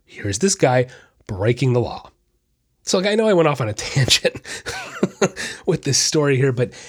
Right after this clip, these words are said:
it just absolutely blows my mind, the level of arrogance. Yeah,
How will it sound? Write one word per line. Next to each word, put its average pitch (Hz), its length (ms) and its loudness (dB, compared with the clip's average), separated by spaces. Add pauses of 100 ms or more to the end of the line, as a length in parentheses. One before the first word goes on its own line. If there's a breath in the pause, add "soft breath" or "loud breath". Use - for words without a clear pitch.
(960 loud breath)
it 208 220 -2
just 240 340 2 (120)
absolutely 175 1040 2
blows 143 540 2
my 175 180 4
mind, 117 460 2
the 117 80 -2
level 123 340 2
of 95 120 -8 (220)
arrogance. 131 600 2
Yeah, 143 160 -2